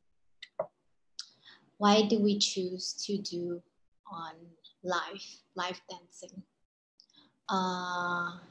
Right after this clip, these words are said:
it's a very hard decision for us to actually mimic the life, whether we want to mimic the life aspect out of the competition or not, uh,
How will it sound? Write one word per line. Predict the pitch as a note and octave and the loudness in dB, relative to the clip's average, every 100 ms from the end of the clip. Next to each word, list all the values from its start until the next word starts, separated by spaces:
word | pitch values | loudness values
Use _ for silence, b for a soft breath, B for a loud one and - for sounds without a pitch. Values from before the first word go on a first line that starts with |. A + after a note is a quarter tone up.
| - | -4
it's | G#3+ G3+ - - - - - - _ _ _ _ _ _ _ - | 0 0 -2 -4 -4 -6 -12 -20 _ _ _ _ _ _ _ 2
a | A3+ | 8
very | A#3+ B3 B3 | 10 10 10
hard | G3+ G#3+ | 8 6
decision | G#3 G#3 G#3 G3+ A3+ A3+ | 6 4 6 6 6 4
for | A3+ | 4
us | G#3 F3+ F3+ G3+ - - - | 4 6 4 4 -2 0 2
to | F#3+ F3 E3+ | 4 4 0
actually | F3+ E3+ - - F#3 F#3 F#3 G3 - _ _ | -2 0 0 4 6 6 4 0 -6 _ _
mimic | G#3 G#3+ G#3+ G3 F#3+ F#3+ - _ _ _ _ | 2 4 6 4 4 0 -12 _ _ _ _
the | G3 | 0
life, | F#3 F3 F3 F#3 - - - _ _ _ _ _ _ _ _ _ _ _ _ | 2 4 2 -2 -8 -12 -16 _ _ _ _ _ _ _ _ _ _ _ _
whether | A3 A#3 A#3+ | 8 12 12
we | A3 | 12
want | G3 F#3+ G3+ | 10 8 8
to | G#3 | 6
mimic | F#3+ F#3+ F#3+ F#3+ | 8 10 8 8
the | F3 | 6
life | E3+ D#3 F3+ - - | 8 8 6 0 -2
aspect | E3+ F3 - - D#3 D#3 - | 0 0 -4 0 0 2 4
out | E3 D#3 | 4 6
of | D#3 D#3+ - | 2 0 -4
the | D3+ | -4
competition | - G3+ G3+ G3+ F#3 - F3+ - | 4 6 6 4 4 4 2 0
or | F3 E3 | -2 0
not, | D#3+ E3+ B3+ - - B B B B B _ | 0 -2 -4 -6 -16 B B B B B _
uh, | F#3 F3+ F3 F3 E3+ | 2 2 2 0 -4